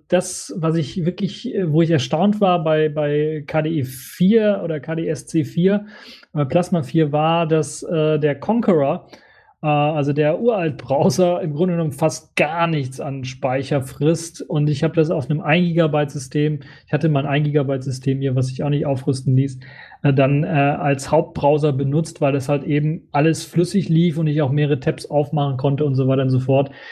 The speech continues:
Also das kann ich nur empfehlen für die Leute, die wirklich sehr wenig Arbeitsspeicher haben, sich einfach mal einen anderen Browser anschauen.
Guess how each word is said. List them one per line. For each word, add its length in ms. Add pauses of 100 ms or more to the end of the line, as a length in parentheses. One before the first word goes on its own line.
(140)
Also 180
das 120
kann 160
ich 160
nur 240
empfehlen 400
für 160
die 120
Leute, 440
die 160
wirklich 260
sehr 200
wenig 240
Arbeitsspeicher 580
haben, 300 (340)
sich 160
einfach 160
mal 120
einen 80
anderen 200
Browser 300
anschauen. 640